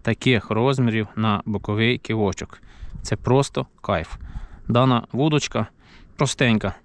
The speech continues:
простіша. Телесопочка, сімдесят п'яточка, проста катушка. Леска, е, нуль вісімнадцять. Кивочок від одного до двох грамів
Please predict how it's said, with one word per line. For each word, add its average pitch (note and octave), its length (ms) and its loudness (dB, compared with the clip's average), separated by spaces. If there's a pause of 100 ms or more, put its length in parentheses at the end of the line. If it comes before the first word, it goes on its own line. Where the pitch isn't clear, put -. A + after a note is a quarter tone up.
(240)
простіша. B2 800 0 (240)
Телесопочка, A#2+ 760 0
сімдесят A2+ 400 0
п'яточка, A#2+ 540 -4 (500)
проста C#3+ 320 -2
катушка. D3 580 -4 (1400)
Леска, A#2 500 2
е, G#2 360 2
нуль A2+ 260 4
вісімнадцять. C3 840 -2 (1400)
Кивочок C3+ 540 2
від A#2+ 140 0
одного A#2+ 420 2
до G#2+ 140 0
двох A2 320 0
грамів C#3 420 0